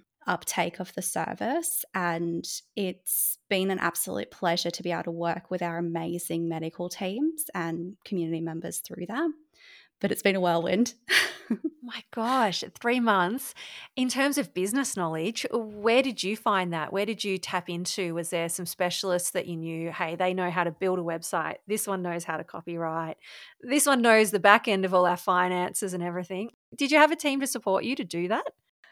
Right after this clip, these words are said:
Speaker 1: No, this is where I get to show off a little bit and say I did all of that myself. <laughs> Um, it was, it was a really big thing. So I'd worked in management prior in different roles, which had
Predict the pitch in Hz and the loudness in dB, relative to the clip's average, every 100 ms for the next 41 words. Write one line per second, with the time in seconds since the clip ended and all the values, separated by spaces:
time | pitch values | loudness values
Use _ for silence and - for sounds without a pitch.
0 | _ _ _ _ - 208 190 190 208 254 | _ _ _ _ -6 -2 0 4 4 4
1 | 285 302 302 285 - 208 185 185 208 202 | 6 6 6 4 4 6 4 2 2 4
2 | 202 214 214 - 190 185 185 202 190 185 | 4 2 2 2 2 4 2 0 0 2
3 | 185 185 - 185 196 - 359 - - - | 2 2 0 0 4 8 10 10 10 8
4 | - - - - - 320 302 302 285 - | 4 -6 -12 -18 2 4 4 2 0 -2
5 | - - - - 339 - _ 240 220 214 | -8 -6 -4 -4 -6 -8 _ -4 0 2
6 | 208 202 - - 226 240 254 233 233 226 | 2 0 -2 8 10 10 8 6 6 6
7 | 190 175 - 180 165 175 185 - 185 180 | 2 -4 -2 0 0 0 0 0 2 2
8 | 175 175 185 - _ _ _ 233 214 233 | 2 -2 -6 -10 _ _ _ 8 10 6
9 | 240 254 285 214 175 170 - 175 - 180 | 6 4 4 6 4 2 2 -2 0 0
10 | 160 160 165 170 - 196 175 170 180 175 | 0 0 0 -2 -4 -2 0 0 -2 -2
11 | 165 170 160 160 - 185 - 190 | 0 0 -2 -4 -4 -4 -2 -4